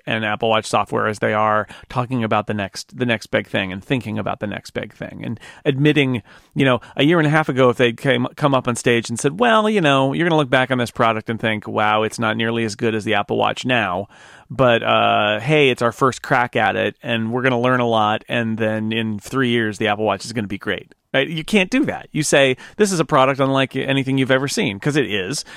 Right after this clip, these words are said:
and it does stuff that'll surprise you, 'cause it does. Um, but now it's a year and a half since they did that, and presumably there'll be an O S announcement in June and an,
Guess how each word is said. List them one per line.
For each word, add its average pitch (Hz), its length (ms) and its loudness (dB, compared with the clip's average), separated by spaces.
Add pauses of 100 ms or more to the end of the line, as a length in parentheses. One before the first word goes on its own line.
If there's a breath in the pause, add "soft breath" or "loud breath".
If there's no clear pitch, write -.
(180 loud breath)
and 151 260 4
it 160 80 0
does 175 180 4
stuff 190 300 4
that'll 180 240 4
surprise 196 420 2
you, 104 240 -4
'cause 165 200 0
it 127 80 -4
does. 104 420 0 (300 loud breath)
Um, 127 500 2
but 143 260 2
now 143 220 4
it's 139 160 0
a 135 60 0
year 127 100 2
and 127 100 2
a 120 40 2
half 117 420 -2
since - 240 -6
they 110 80 -2
did 120 200 0
that, 87 340 -4
and 104 480 -6 (340 loud breath)
presumably 135 720 4
there'll 113 180 2
be 110 200 0
an 107 100 -2
O 107 140 0
S 107 200 -2
announcement 107 600 -4
in 104 180 -8
June 104 400 -2
and 104 340 -6
an, 101 280 -8